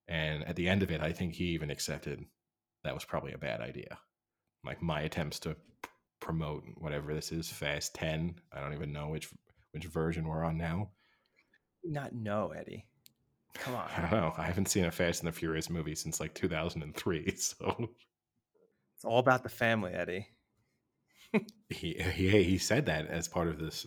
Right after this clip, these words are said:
Speaker 1: his
Speaker 2: I'm
Speaker 1: speech.
Speaker 2: sure he did. That's all he ever, that's all Dom Toretto ever says. It's always
Speaker 1: He's,
Speaker 2: family.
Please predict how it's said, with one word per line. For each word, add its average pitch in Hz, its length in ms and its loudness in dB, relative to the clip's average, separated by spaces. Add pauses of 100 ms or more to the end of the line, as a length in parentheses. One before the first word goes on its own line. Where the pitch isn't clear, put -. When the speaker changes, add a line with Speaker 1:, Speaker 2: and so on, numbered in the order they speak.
(260)
Speaker 1:
his - 160 -2
Speaker 2:
I'm 214 80 12
Speaker 1:
speech. - 140 4
Speaker 2:
sure 539 320 12
he 294 140 4
did. 262 460 12 (140)
That's 190 220 10
all 214 120 10
he 226 120 8
ever, 240 180 6 (140)
that's - 180 2
all 202 160 12
Dom 196 320 12
Toretto 180 420 12
ever 170 200 10
says. 113 360 8
It's 143 160 -4
always 135 260 10
Speaker 1:
He's, - 60 4
Speaker 2:
family. 139 520 8